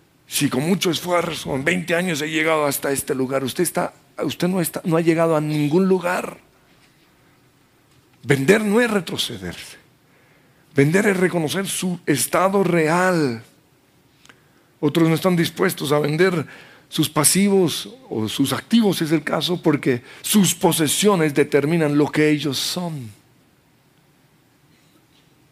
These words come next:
En lugar de ser el Señor lo que determina lo que, lo que ellos son.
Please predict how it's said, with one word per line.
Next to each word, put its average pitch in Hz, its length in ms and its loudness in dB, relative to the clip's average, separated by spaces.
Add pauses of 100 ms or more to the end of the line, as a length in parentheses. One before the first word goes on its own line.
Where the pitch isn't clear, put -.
(2500)
En 110 100 2
lugar 123 240 4
de 143 100 2
ser 143 400 0
el 123 140 0
Señor 139 480 -4
lo 123 100 -6
que 113 120 -2
determina 113 500 -2
lo 104 160 -6
que, 87 220 -10 (280)
lo 107 140 -2
que 104 120 -4
ellos 104 240 -6
son. - 240 -10